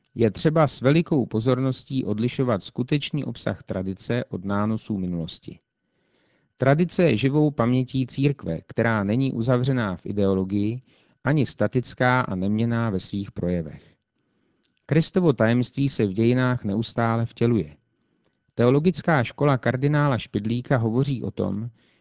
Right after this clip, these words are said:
že žitá víra je tvořivou silou, která se tříbí uprostřed komunity křesťanů. Křesťan má dar církve, ve které si ověřuje svou osobní zkušenost.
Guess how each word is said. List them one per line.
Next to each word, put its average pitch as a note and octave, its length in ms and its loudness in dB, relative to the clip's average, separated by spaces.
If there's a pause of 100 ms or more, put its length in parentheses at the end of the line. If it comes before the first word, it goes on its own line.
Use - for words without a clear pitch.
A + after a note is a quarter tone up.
(140)
že A2 160 0
žitá C#3+ 440 2
víra B2+ 300 0
je B2 140 2
tvořivou C3+ 580 0
silou, F#2+ 480 -2
která A#2+ 400 0
se A#2+ 160 -6
tříbí C3+ 500 -4
uprostřed A#2+ 580 -4
komunity A2 500 -2
křesťanů. F2+ 580 -8 (880)
Křesťan D#3+ 520 0
má C3 260 2
dar A2 220 0
církve, G2+ 640 -2 (480)
ve A#2+ 120 2
které D3 320 4
si - 160 -2
ověřuje D3+ 580 4
svou B2 220 0
osobní B2 480 0
zkušenost. - 760 -6